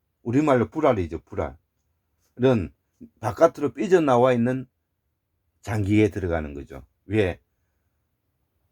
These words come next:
고환은 차가운 데서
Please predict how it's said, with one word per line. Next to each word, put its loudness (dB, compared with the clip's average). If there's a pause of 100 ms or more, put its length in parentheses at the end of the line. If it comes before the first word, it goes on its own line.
(920)
고환은 0 (2500)
차가운 2
데서 -6